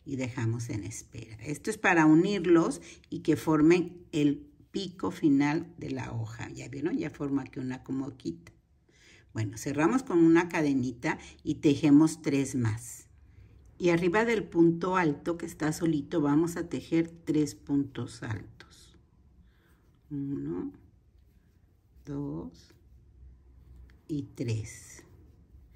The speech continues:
Tres cadenas. Y volvemos a repetir lo mismo que hicimos acá. Cerramos la hojita. Vamos a tejer uno, dejamos en espera.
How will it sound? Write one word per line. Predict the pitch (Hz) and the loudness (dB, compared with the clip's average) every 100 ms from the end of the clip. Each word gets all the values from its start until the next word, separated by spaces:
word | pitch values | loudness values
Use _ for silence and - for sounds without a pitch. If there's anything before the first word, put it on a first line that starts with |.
| - - - _ _ | -20 -20 -20 _ _
Tres | 147 151 147 | 0 2 0
cadenas. | - 170 175 190 180 165 170 269 320 - - - - - - - - - - - - - - - - - - - - - - - | -2 0 0 0 6 6 6 2 -2 -6 -20 -20 -20 -20 -20 -20 -20 -20 -20 -20 -20 -20 -20 -20 -20 -20 -20 -20 -20 -20 -20 -6
Y | 214 | -2
volvemos | 226 202 185 185 196 | 2 2 2 2 0
a | 196 | 0
repetir | 170 170 156 - 175 | 0 2 0 4 4
lo | 170 180 | 6 4
mismo | 202 185 180 190 - | 2 -2 -2 -4 -2
que | |
hicimos | 120 123 156 127 131 139 | -4 -2 -4 -4 -4 -8
acá. | 180 - 220 | -10 -6 -6
Cerramos | 220 - 143 135 123 135 147 | -6 -8 -6 -4 -2 -2 -2
la | 151 | -4
hojita. | 160 - 190 165 - - - - - - - - | -6 -8 -10 -10 -10 -10 -12 -20 -20 -20 -20 -14
Vamos | - 143 143 | -8 -8 -8
a | - | -14
tejer | - - - - - - - | -16 -16 -14 -14 -16 -14 -10
uno, | 190 196 196 208 311 | -8 -4 -4 -2 -4
dejamos | 160 - 139 139 123 | -6 -6 -6 -6 -8
en | 139 135 | -10 -10
espera. | 135 - - 170 170 170 180 - | -10 -12 -8 -4 -4 -4 -4 -6